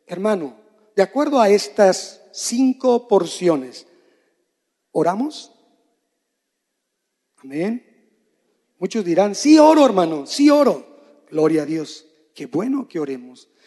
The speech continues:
Y pues, si no la levantaron, yo sé que oran porque no les gusta el protagonismo, pero todos oramos, ¿verdad? Amén. Pero hay algo que sí es seguro, hermanos.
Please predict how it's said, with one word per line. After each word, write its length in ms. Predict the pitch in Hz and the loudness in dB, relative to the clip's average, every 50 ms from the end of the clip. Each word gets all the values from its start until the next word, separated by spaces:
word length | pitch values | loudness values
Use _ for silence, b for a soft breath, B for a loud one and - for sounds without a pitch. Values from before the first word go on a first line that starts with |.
| _ _ _ - | _ _ _ -18
Y 220 | 180 170 165 160 | -14 -14 -14 -14
pues, 480 | 156 - - 151 135 - - - - _ _ _ _ _ _ _ _ _ _ | -12 -10 -8 -8 -8 -10 -14 -20 -20 _ _ _ _ _ _ _ _ _ _
si 140 | - - 147 | -18 -8 -2
no 100 | 156 180 | 0 0
la 80 | 220 226 | 2 2
levantaron, 500 | 214 185 180 170 - 233 247 233 190 151 | 0 -2 -4 -4 -4 -6 -8 -8 -8 -10
yo 140 | 156 165 | -10 -12
sé 160 | - - 160 - | -10 -12 -14 -10
que 140 | - 165 | -6 -4
oran 240 | 185 220 196 147 139 | -4 -4 -4 -6 -12
porque 240 | - 147 139 - 160 | -16 -18 -16 -14 -12
no 120 | 156 156 | -10 -8
les 220 | 160 156 160 147 139 | -8 -8 -10 -10 -10
gusta 320 | 151 170 156 - - 165 | -10 -12 -10 -8 -6 -8
el 80 | 151 - | -8 -8
protagonismo, 760 | - - 160 - 180 175 190 208 240 277 254 208 196 151 - | -8 -10 -6 -4 -4 -4 -2 -4 -4 -4 -6 -8 -12 -18 -18
pero 180 | - 131 - - | -18 -20 -20 -16
todos 280 | - 127 135 135 - | -16 -16 -14 -10 -6
oramos, 340 | 165 180 214 247 220 175 139 | -6 -6 -4 -6 -8 -10 -10
¿verdad? 220 | 139 143 196 269 - _ _ _ _ _ _ _ _ _ | -8 -8 -8 -8 -10 _ _ _ _ _ _ _ _ _
Amén. 300 | - - 175 202 254 269 - - - - - _ _ _ _ _ _ _ _ _ _ _ _ _ _ _ _ - | -4 0 2 2 2 2 -2 -6 -20 -20 -20 _ _ _ _ _ _ _ _ _ _ _ _ _ _ _ _ 2
Pero 180 | 214 233 254 269 | 2 2 4 4
hay 140 | 285 277 | 4 4
algo 380 | 277 277 277 254 262 254 233 - | 4 4 2 2 0 -2 -2 -4
que 120 | - 202 | -8 -10
sí 180 | - - 220 214 | -10 -8 -6 -6
es 80 | 214 - | -6 -4
seguro, 360 | - 202 185 190 202 180 170 | -4 -6 -6 -6 -6 -6 -6
hermanos. 520 | 143 143 135 123 117 - - - - _ | -6 -8 -12 -16 -20 -20 -20 -20 -20 _